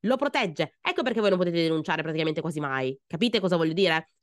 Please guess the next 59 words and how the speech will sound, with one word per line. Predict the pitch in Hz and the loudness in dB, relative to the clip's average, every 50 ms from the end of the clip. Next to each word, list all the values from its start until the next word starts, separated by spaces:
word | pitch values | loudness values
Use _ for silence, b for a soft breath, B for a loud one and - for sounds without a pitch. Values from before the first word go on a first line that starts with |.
| _ _ _ | _ _ _
Ecco | - 277 - 247 | -6 -4 -4 -2
perché | 196 190 180 - | -4 -2 -2 0
è | 180 | -2
importante | 180 170 180 175 - 254 285 277 | -2 -2 -4 -4 -4 -2 -2 -2
che | 247 185 | 0 0
voi | 170 170 | 0 -2
siate | 170 - 214 208 226 202 - | -2 -4 -4 -4 -4 -6 -4
informate | - 208 202 202 - 208 208 196 190 240 247 214 185 - 170 151 143 B B B | -4 -4 -4 -2 -2 -4 -2 -2 0 0 0 0 0 0 0 -2 -2 B B B
e | - 190 | -6 -4
che | - | -4
se | 202 - | -2 -2
prendete | 226 202 220 247 277 262 | -2 -2 0 0 -2 0
una | 294 240 208 | -2 -2 -2
decisione | 190 202 196 202 185 190 185 160 160 | -2 -4 -4 -2 0 0 0 2 0
la | 160 170 | -2 -4
fate | - - 233 - 262 | -4 -6 -4 -4 -2
veramente | 226 254 247 226 214 240 285 269 262 | -2 0 0 0 2 0 0 0 -2
perché | 196 185 175 - 196 180 | -4 -4 -4 -2 -2 -2
avete | 170 175 170 - | -2 -2 -4 -4
deciso | 170 170 165 - 185 175 | -4 -6 -4 -4 -6 -6
che | 170 | -4
è | - | -4
la | 170 160 | -4 -4
vostra | 160 170 - - | -4 -6 -4 -6
responsabilità | 170 156 - - 165 143 165 160 160 160 - 175 147 131 - - _ _ _ _ _ _ - | -6 -4 -4 -6 -6 -4 -4 -4 -4 -2 0 0 0 0 -2 -4 _ _ _ _ _ _ -2
e | 180 | 0
non | 196 247 294 311 | 2 2 2 0
perché | - 247 202 214 | -2 -2 -2 -2
semplicemente | 190 - 190 185 180 208 190 196 190 185 | -2 -2 -2 -2 0 0 0 0 0 0
vi | 180 | 0
hanno | 175 175 | 2 2
obbligato | 180 175 170 180 170 196 196 190 | 0 0 0 0 0 0 0 -2
a | |
fare | 170 - 185 | -4 -4 -4
un'induzione | 180 175 175 170 170 175 - - - 190 208 226 - - - | -2 -2 -2 -4 -4 -6 -6 -4 0 0 0 0 0 -2 -4
e | 170 | -6
quindi | 170 - 202 185 | -6 -4 -4 -2
voi | 170 190 | -2 -2
non | 185 170 | -2 -2
lo | 170 175 | -2 -4
sapete, | - 185 190 202 202 | -4 -6 -6 -4 -2
ma | 202 180 | -2 -2
è | 160 | -2
la | 160 | -2
vostra | 160 175 175 - | -2 -2 -2 -4
responsabilità, | 175 165 - - 165 151 165 156 156 165 - 127 113 - _ _ _ _ _ | -4 -4 -4 -6 -6 -4 -6 -6 -6 -4 -4 -4 -6 -6 _ _ _ _ _
ok? | _ - 170 165 156 139 - - _ _ _ _ _ | _ -4 -2 -2 -2 -2 -4 -6 _ _ _ _ _
Perché, | - - 247 254 - | -2 -2 0 0 0
ragazzi, | 240 269 294 247 - - | 0 -2 -2 -2 -2 0
io | 269 294 262 | 0 0 0
ci | - - | 0 0
lavoro | 202 185 180 185 196 190 | 0 0 0 0 0 0
tutti | 175 214 196 - | -2 -2 -6 -6
i | 190 | -2
giorni | 165 180 165 156 151 | -2 0 0 0 -2
con | 147 156 147 | -4 -6 -6
voi, | 139 135 135 135 139 139 _ | -4 -2 -2 -4 -4 -6 _
va | - | -6
bene? | 151 160 160 165 151 147 160 | -2 0 0 2 0 -2 -4